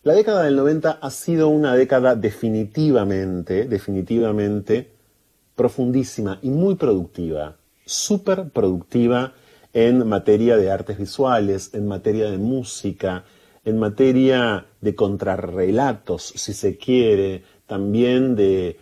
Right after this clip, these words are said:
insurgencias. La década del noventa no fue de ninguna manera una década frívola, y la frivolidad,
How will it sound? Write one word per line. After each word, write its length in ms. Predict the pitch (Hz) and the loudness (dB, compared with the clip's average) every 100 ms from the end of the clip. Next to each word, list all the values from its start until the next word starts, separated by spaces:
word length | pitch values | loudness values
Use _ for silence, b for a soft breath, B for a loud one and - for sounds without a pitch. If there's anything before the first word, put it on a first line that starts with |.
| - | -8
insurgencias. 1700 | 107 107 - 95 92 - 127 123 107 95 90 - 95 87 85 - - b b b | -4 -4 -6 -8 -8 0 2 2 0 -2 -6 -4 -2 -2 -4 -8 -10 b b b
La 140 | 123 123 | 0 2
década 400 | 151 165 147 117 | 2 2 2 2
del 160 | 107 | 2
noventa 720 | 101 107 110 110 120 117 - b b - | 2 2 2 0 0 -2 -2 b b -6
no 160 | 120 | -4
fue 480 | 120 - 139 123 - _ _ | -4 2 4 4 0 _ _
de 140 | 101 | -8
ninguna 420 | 98 98 101 110 101 | -6 -4 -2 -2 -4
manera 680 | 92 98 101 101 101 104 b b | -4 -2 0 0 -2 -6 b b
una 280 | 104 107 101 | -6 -4 2
década 880 | 104 104 113 107 104 98 92 87 87 | 2 2 2 2 2 2 0 -4 -8
frívola, 560 | - 120 113 104 104 - | -6 -2 2 2 2 -2
y 80 | 143 | -2
la 100 | 147 | -2
frivolidad, 1160 | - 160 156 156 160 160 180 127 92 82 82 | -2 -2 0 0 0 -2 -4 -6 -6 -8 -12